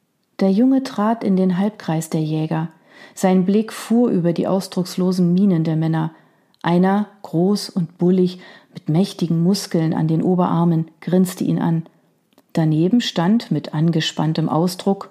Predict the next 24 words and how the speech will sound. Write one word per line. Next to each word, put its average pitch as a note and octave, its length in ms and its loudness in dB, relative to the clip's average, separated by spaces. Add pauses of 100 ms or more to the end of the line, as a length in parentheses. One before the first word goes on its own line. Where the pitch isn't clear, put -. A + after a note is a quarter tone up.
(240)
Labi, D#3+ 520 0 (300)
sein F3+ 240 2
Vater. F3+ 480 -2 (1500)
„Hat G3 280 0
er G3+ 200 2
alle C#4 240 2
Prüfungen A#3+ 600 2
bestanden?“, G3 840 2
fragte G3 420 -4
er. A3 240 -2 (1600)
„Hat G3+ 360 -2
er F3+ 240 -2
alle F#3 240 2
Prüfungen F3+ 580 2
bestanden? F3+ 640 0 (400)
Hat - 280 -8
er F3+ 140 -2
alle G3 220 0
Prüfungen G3+ 640 2
bestanden?“, G3 640 0 (880)
wiederholten G3 600 0
die F#3 120 0
Männer F#3 320 0
leiser. E3 540 -4